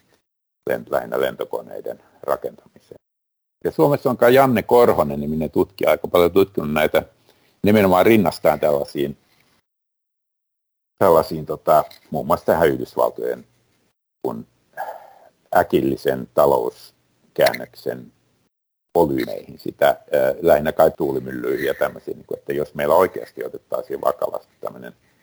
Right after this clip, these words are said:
hyvin iso energiatransitio, niin, niin että mitä se oikeasti tarkoittaa. Ja kyllähän ne on aika,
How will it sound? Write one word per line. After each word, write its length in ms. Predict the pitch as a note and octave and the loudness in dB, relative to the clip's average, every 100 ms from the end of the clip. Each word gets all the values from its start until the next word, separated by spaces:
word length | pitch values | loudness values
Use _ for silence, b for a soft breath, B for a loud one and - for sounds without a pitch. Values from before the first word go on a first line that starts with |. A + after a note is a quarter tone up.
| _ _ _ - | _ _ _ -4
hyvin 220 | D2 C2 | -4 -4
iso 360 | B1 - A#1 - | -8 -6 -6 -6
energiatransitio, 1200 | C#2 C2 A#1+ - A#1 - B1+ A#1+ G#1 A1 - G1+ | -10 -10 -10 -8 -8 -6 -8 -8 -12 -20 -16 -16
niin, 280 | G1+ A1+ A1 _ | -16 -20 -20 _
niin 100 | - | -14
että 180 | B1+ - | -12 -8
mitä 240 | D2+ D#2 C2 | -4 -2 -2
se 160 | A#1+ | -2
oikeasti 400 | B1 - - - - | -4 -2 -8 -8 -2
tarkoittaa. 480 | B1 - - - - | 0 0 -10 -14 -14
Ja 60 | - | -2
kyllähän 280 | G2+ F#2 G2+ | 4 4 4
ne 80 | |
on 160 | G#2 G#2 | 2 4
aika, 380 | F#2+ - E2 | 4 4 2